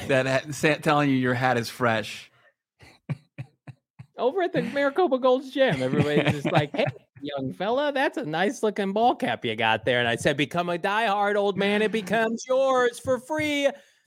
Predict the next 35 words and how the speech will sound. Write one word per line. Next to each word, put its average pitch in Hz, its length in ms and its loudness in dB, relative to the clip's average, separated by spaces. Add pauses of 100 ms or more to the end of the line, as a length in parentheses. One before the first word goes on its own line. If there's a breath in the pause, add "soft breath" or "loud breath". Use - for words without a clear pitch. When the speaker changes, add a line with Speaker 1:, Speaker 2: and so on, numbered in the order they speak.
(220 loud breath)
Speaker 2:
Check 185 220 2
it 180 80 2
out. 175 260 4
Our 151 160 0
guy 160 240 0
Howard 156 380 2
cranking 151 320 -2
out 135 240 0
exclusive 143 560 -4
content 139 420 0
on 139 180 0
the 139 80 -4
red, 127 240 0
ninety, 143 360 -2 (240)
on 151 160 2
the 151 80 2
reg. 131 360 4
Ninety 147 280 2
percent 151 420 -2 (400)
of 147 220 4
the 160 100 0
articles 131 460 -2
at 120 80 -4
go 127 120 4
P 131 140 0
H 120 100 -2
N 120 60 -4
X 117 160 -4
dot 110 180 -4
com 104 320 -2 (240)
cost - 240 2
you 113 80 -4
this 123 220 0
much 131 240 -2
money 110 340 -2